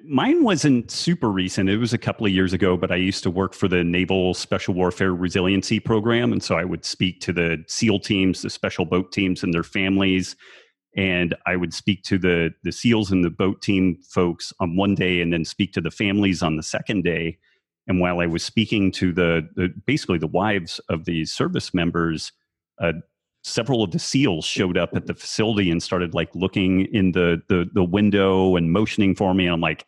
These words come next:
"I don't know what's going on." And so I walked over and I cracked the door open. I'm like,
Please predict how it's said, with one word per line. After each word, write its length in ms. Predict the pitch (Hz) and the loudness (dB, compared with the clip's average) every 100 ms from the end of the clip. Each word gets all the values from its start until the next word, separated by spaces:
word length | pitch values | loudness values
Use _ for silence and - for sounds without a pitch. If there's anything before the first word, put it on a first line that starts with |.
| - | -6
"I 120 | 95 | -2
don't 140 | 95 90 | 0 0
know 80 | |
what's 180 | 87 82 | 0 -2
going 240 | - 85 90 | -2 -2 0
on." 380 | 98 92 87 - - - _ - | 0 2 0 -4 -14 -20 _ -4
And 100 | 95 | -2
so 120 | 95 | 0
I 60 | |
walked 300 | 87 98 101 | 0 -2 0
over 240 | 104 98 98 | 0 2 2
and 80 | 87 | 0
I 60 | |
cracked 360 | 80 - 92 - | -2 -4 -4 -4
the 60 | |
door 220 | 90 87 98 | -2 2 0
open. 160 | 92 | 0
I'm 80 | 90 | 0
like, 160 | 85 | 0